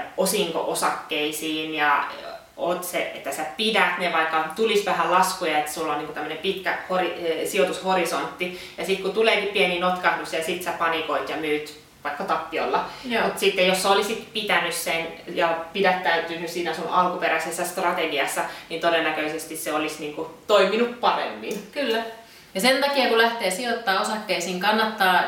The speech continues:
Speaker 2: kirjata ihan itselleen ne omat periaatteet ylös. Ää, vaikkei haluaisi niinku valitakaan välttämättä ihan jotain tiettyä strategiaa,
Speaker 1: Mm.
Speaker 2: ää, niin valita kuitenkin ne periaatteet, mi-, millä päätöksillä on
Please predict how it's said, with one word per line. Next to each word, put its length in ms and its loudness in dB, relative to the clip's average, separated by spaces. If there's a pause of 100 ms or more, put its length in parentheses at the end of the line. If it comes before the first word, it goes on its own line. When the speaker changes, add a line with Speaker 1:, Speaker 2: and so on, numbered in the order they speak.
Speaker 2:
kirjata 520 2
ihan 240 0
itselleen 640 -2
ne 260 -8 (300)
omat 400 0
periaatteet 680 2
ylös. 480 -2 (520)
Ää, 360 4 (220)
vaikkei 300 4
haluaisi 380 6
niinku 240 -2
valitakaan 600 4
välttämättä 540 -2
ihan 360 -2
jotain 280 0
tiettyä 580 -4 (200)
strategiaa, 760 2 (200)
Speaker 1:
Mm. 260 -6 (360)
Speaker 2:
ää, 260 2
niin 160 2
valita 300 6
kuitenkin 420 2
ne 140 2
periaatteet, 1040 2
mi-, 380 0
millä 320 4
päätöksillä 800 2
on 300 2